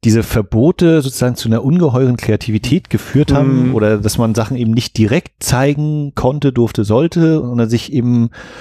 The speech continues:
Speaker 1: äh, Codes eingefallen lassen hat, also jetzt Kodierung dieses Bildes sozusagen, nicht der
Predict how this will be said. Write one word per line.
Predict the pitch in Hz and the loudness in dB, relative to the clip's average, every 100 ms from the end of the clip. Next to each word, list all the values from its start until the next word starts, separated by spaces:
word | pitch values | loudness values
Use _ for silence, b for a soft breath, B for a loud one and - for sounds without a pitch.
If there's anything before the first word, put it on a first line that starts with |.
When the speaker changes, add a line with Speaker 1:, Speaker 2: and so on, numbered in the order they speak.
| B B | B B
Speaker 1:
äh, | - 110 107 110 110 113 110 | -2 2 4 4 4 2 0
Codes | - 139 202 - - | 2 2 2 0 -2
eingefallen | 120 170 175 165 - 151 156 | 0 0 -2 -4 -2 0 2
lassen | 147 143 156 135 | 2 0 0 0
hat, | 160 - | -2 -4
also | 117 98 | -2 -2
jetzt | 95 - _ _ _ _ - 104 - _ - | -2 -6 _ _ _ _ -16 -16 -16 _ -12
Kodierung | - 101 101 107 110 95 | -4 0 2 2 0 -2
dieses | 98 95 | -4 -4
Bildes | - 143 170 - | 0 2 2 0
sozusagen, | 135 127 117 | -4 0 0
nicht | 113 - | 0 -2
der | 123 | -4